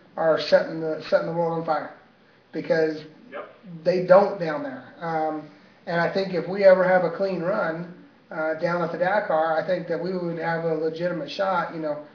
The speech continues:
Speaker 1: at every special or every stage. And having, having a guy that has experience like Nasser and Lucas driving the other car, um,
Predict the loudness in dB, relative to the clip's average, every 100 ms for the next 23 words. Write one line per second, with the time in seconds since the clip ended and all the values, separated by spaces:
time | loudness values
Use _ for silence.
0 | -14 -6 -4 4 6 6 -2 -2 -2 -2
1 | -4 -4 -4 -6 -8 -8 -8 -10 -16 -20
2 | -20 _ _ -8 -4 0 2 4 2 0
3 | -4 0 2 4 2 2 2 2 0 0
4 | -2 -4 -6 -10 -8 -4 -2 -4 -4 -4
5 | -4 -6 -6 -6 -6 -6 -6 -4 -4 -4
6 | -6 -8 -16 -20 -20 -20 -12 2 4 6
7 | 4 0 0 0 0 2 2 2 -2 -8
8 | -20 _ _ -18 -8 -4 0 0 -2 -6